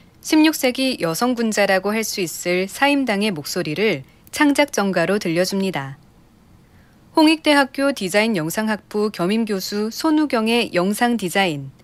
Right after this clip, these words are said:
음악동인 고물의 라이브 연주 등이 더해져 관객들의 눈과 귀를 즐겁게 해줄 예정입니다.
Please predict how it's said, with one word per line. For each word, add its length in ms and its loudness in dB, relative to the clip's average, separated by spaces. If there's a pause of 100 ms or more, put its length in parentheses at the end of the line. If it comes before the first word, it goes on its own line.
(520)
음악동인 640 2
고물의 480 0
라이브 360 0
연주 300 -2
등이 260 -2
더해져 500 -4 (320)
관객들의 600 4
눈과 360 0
귀를 360 -2
즐겁게 540 -4
해줄 300 -2
예정입니다. 720 -4